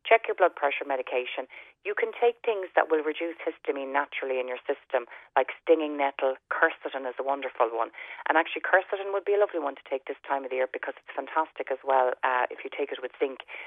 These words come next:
for helping fight covid, you know, and prevent getting covid and any kind of cough and cold or flu, really.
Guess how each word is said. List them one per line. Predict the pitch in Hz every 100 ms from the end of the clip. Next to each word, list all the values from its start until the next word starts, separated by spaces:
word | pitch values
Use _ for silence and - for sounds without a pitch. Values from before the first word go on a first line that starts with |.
| - -
for | - 139 135
helping | - 147 - 143 135
fight | 127 - 131 127
covid, | - 151 135 - -
you | 143
know, | 135 127
and | 127
prevent | 135 127 123
getting | 123 120 127
covid | - 131 117 -
and | 131 - _
any | 151 196
kind | - 123
of | 113
cough | - 113 -
and | -
cold | - 120 113
or | 113
flu, | - 113
really. | 113 131 131 107